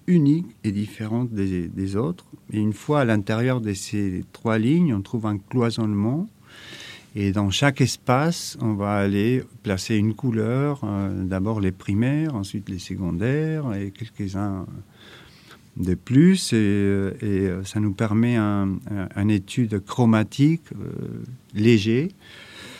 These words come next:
Et puis à l'arrivée, voilà, on a, on a, on a rempli no-, notre,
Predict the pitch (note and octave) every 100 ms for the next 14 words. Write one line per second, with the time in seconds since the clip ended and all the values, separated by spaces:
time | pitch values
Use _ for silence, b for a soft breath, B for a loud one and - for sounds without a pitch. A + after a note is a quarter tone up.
0 | B B - - G#2+ G2+ F#2+ F#2+ F#2+ F#2+
1 | F#2 A#2 G2+ G2 F#2+ F2 G2 F#2+ A2 C3+
2 | C3+ G#2 F#2+ F2+ F2+ F2+ F2 - G2 F2+
3 | E2 - - - - - F#2+ F2+ F#2+ -
4 | - - - A2 G#2+ - B2+ A#2+ G#2 G2
5 | F2+ F#2 F#2+ F2+ - F#2+ F2+ F2